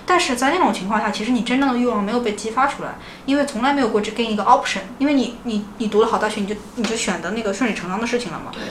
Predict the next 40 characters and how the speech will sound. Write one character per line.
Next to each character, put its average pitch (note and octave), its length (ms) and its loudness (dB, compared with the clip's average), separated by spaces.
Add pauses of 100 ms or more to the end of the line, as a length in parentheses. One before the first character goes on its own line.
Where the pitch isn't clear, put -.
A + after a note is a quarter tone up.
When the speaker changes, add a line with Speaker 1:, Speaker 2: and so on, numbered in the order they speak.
(140)
Speaker 1:
那 D4 80 4
就 C#4 120 4
没 G#3 140 2
有 A#3 280 4
这 A3 100 0
个 G#3+ 80 0
去 A3 120 -4
韩 F#3+ 180 -2
国 A3 100 0
的 G#3+ 60 4
option A3+ 240 0
会 G3+ 100 0
浮 G3+ 160 -4
现 A#3 140 -2
出 B3 60 2
水 G3 200 -4
面， F3 200 -8
因 B3 80 -2
为 C#4+ 60 2
你 C#4 120 2
就 B3+ 180 -2
不 G3+ 120 -6
会 C#4+ 100 2
想 F3+ 260 -2 (140)
嘛。 G#2 100 -12 (320)
Speaker 2:
对。 - 0 -
Speaker 1:
所 A#3+ 80 2
以 G#3 40 2
我 - 20 -4
觉 G#3+ 60 -2
得 G#3 60 -6
这 G4+ 100 4
也 C4+ 80 4
是 - 100 -4
挺 F#3 180 -8
神 - 180 -8
奇 - 140 -12
的 D3 80 -12
一 D3 60 -10
点。 F#3+ 160 -14